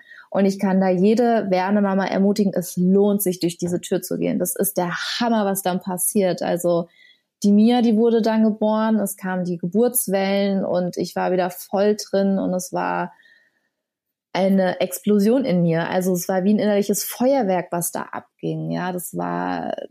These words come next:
also was der Körper da an Hormoncocktail da ausschüttet, das war, also wenn's das als Pille geben würde, das,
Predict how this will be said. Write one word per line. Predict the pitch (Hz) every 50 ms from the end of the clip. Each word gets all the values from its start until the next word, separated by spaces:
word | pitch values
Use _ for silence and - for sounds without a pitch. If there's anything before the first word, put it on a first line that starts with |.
| _ _
also | - 185 185 185 190 180
was | 196 190 185 -
der | - 202 196 190
Körper | 185 - - 208 214 202 220 240 233 226
da | 202 214 208 -
an | - 202 196 202 196 190
Hormoncocktail | 196 202 196 196 196 196 196 202 214 233 262 277 277 285 285 277 - - 254 254 - - - 247 247 240
da | 233 233 220 208 - -
ausschüttet, | 220 226 240 233 - - - 233 214 220 - 220 208 -
das | 185 170 - -
war, | 170 165 165 170 165 165 160 160 - -
also | - 175 175 180 185 180 170 165 - - -
wenn's | - 190 - 180 190 185 -
das | - 208 202 196
als | 175 180 - -
Pille | - 247 262 277 254
geben | - 175 175 170 170 175 160
würde, | 165 175 170 170 180 190 208 196
das, | - 160 160 - - -